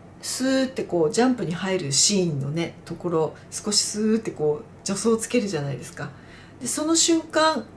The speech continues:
飛ぶんだって思って、で、この状態で飛ぶんだ、チャレンジするんだと思って、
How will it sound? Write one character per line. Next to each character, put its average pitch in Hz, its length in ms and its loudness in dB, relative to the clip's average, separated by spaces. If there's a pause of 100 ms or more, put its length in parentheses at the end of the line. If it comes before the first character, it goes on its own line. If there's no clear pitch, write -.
飛 247 200 2
ぶ 349 180 10
ん 269 100 6
だ 165 140 2
っ - 20 -6
て 151 180 -6
思 165 200 -2
っ - 20 -10
て、 - 480 0 (600)
で、 190 320 0 (160)
こ - 160 0
の 330 140 8
状 359 260 8
態 320 180 6
で 311 120 2
飛 247 200 -2
ぶ 247 80 6
ん 233 80 8
だ、 151 160 4
チ - 180 0
ャ 254 80 2
レ 302 100 2
ン 262 60 4
ジ 220 100 4
す - 160 -4
る 190 100 0
ん 165 60 0
だ 127 140 0
と 143 100 -12
思 170 120 -10
っ - 20 -10
て、 - 280 -12